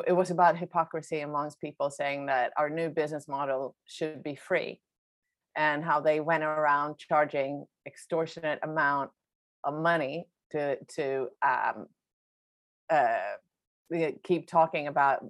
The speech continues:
about that business model. So, um, and I named some people in that, um, uh, which, yeah, I, I mean, it was all backed up. It was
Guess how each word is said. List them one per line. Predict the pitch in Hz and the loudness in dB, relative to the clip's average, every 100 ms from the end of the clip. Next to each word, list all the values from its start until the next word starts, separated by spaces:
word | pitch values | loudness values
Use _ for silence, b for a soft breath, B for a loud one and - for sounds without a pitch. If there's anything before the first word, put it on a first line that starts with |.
| - | -2
about | 156 156 151 | 2 2 2
that | 143 - | 0 0
business | 151 151 147 | -4 -4 -10
model. | - - - - - _ _ | -8 -6 -6 -8 -12 _ _
So, | - 151 151 151 b b b b _ | 4 8 8 6 b b b b _
um, | 170 160 156 156 | 4 6 4 0
and | 170 165 - | -2 -2 2
I | 170 165 | 4 4
named | 160 160 160 | 2 0 -2
some | 165 151 | -6 -6
people | 147 - 156 | -8 -4 -4
in | 143 | -4
that, | 151 - 131 - _ | -6 -4 -4 -6 _
um, | 147 135 135 131 139 - _ | -2 0 -2 -6 -10 -16 _
uh, | - | -8
which, | 147 151 147 - - - _ _ - _ - | -4 -4 -4 -12 -18 -20 _ _ -20 _ -6
yeah, | 147 - 156 - | -4 -4 -10 2
I, | 160 156 - | 6 6 6
I | |
mean, | 185 190 | 4 2
it | 185 | 2
was | 175 185 | 4 8
all | 190 196 190 | 10 10 8
backed | 165 160 - | 4 4 6
up. | 151 180 - _ - | 4 4 0 _ -6
It | 160 | -2
was | 165 | 0